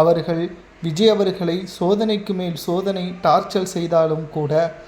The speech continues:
விஜய் அவர்கள் நிச்சயமாக அதற்கெல்லாம் கலங்க மாட்டார். ஏனென்றால் உண்மை ஒரு நாள் வெல்லும். அது கிட்டத்தட்ட மிகவும் தாமதமாக வந்தாலும் அது உண்மை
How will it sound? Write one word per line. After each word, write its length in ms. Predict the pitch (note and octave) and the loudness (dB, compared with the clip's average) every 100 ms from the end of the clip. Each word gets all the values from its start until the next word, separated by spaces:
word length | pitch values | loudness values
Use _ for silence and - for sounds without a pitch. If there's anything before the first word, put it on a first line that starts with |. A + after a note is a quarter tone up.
| - - | -20 -8
விஜய் 320 | E3+ D#3+ G#3+ G3+ | -4 0 4 4
அவர்கள் 460 | F3 E3 D3+ D#3 D#3 - - | 4 0 0 -2 -2 -6 -8
நிச்சயமாக 800 | D3+ - A3 G#3+ F#3 D#3+ D#3+ D#3 D#3+ - D#3 | -6 -2 0 2 0 -2 0 0 0 -2 -2
அதற்கெல்லாம் 640 | D#3 D3 D#3+ D#3+ D#3+ D#3+ G3 - - - - | -2 -2 -2 -2 -4 -4 -10 -18 -20 -20 -2
கலங்க 320 | D#3 E3 E3+ D#3+ | 2 2 2 0
மாட்டார். 420 | D3+ D3+ D#3 D#3+ - - - - E3 | -4 0 0 0 -6 -18 -20 -8 -2
ஏனென்றால் 580 | F#3 F#3+ E3+ D#3 D#3 D#3+ - E3+ | 0 0 2 6 6 4 -4 0
உண்மை 280 | G3+ A3 F#3+ G3 - | 2 4 2 -2 0
ஒரு 120 | D#3 D#3 | 0 2
நாள் 180 | D3+ D#3+ D3+ | 0 -2 -2
வெல்லும். 320 | D3+ D#3 D3+ D3+ - D3 | -2 -2 -4 -6 -8 -4
அது 140 | D3+ D#3+ F#3+ - - - - - - - - - - | -2 -4 -6 -12 -20 -20 -20 -20 -20 -20 -20 -14 -4
கிட்டத்தட்ட 400 | F#3 F#3 F3 F3 E3 F#3 - - F3+ | -2 0 0 2 2 2 -2 -8 -2
மிகவும் 380 | F3+ G#3+ G#3+ A#3 A#3 | 4 4 4 0 2
தாமதமாக 720 | E3+ G#3+ A3 A3 G3+ F#3 F#3 E3+ | 2 4 2 2 2 0 0 -2
வந்தாலும் 520 | E3 F3 D#3+ D#3 F3+ - - D#3+ | 0 2 4 2 -4 -10 -4 -2
அது 140 | D#3 D#3+ E3+ | 0 -2 0
உண்மை 260 | G#3 G3+ | 0 0